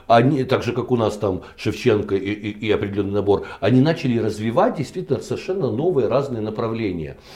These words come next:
И поддерживает это, э, государственные институции. Новая музыка, ам, э, виртуальная реальность в искусстве, новый театр, спокойно, без шума. И вот в-, п-, ежегодное вложение и внимание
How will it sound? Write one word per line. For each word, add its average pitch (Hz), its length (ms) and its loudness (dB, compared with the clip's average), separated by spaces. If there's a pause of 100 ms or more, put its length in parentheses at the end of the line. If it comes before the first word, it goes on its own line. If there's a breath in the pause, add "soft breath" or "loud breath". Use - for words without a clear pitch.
(140 loud breath)
И 98 60 -8
поддерживает 127 720 4
это, 87 200 -4
э, 98 260 -4
государственные 143 540 -2
институции. - 560 -6 (280 loud breath)
Новая 180 320 8
музыка, 107 720 0 (240 loud breath)
ам, 107 440 6
э, 117 400 0
виртуальная 165 540 4
реальность 117 500 2
в 107 80 -6
искусстве, 101 500 -6
новый 170 320 2
театр, 123 640 4 (200 loud breath)
спокойно, 143 800 2 (160 loud breath)
без 202 180 0
шума. 139 580 2 (140 loud breath)
И 120 100 4
вот 147 240 2
в-, 117 520 -8
п-, 131 280 -2
ежегодное 120 800 4
вложение 110 680 4
и 95 80 -4
внимание 104 720 0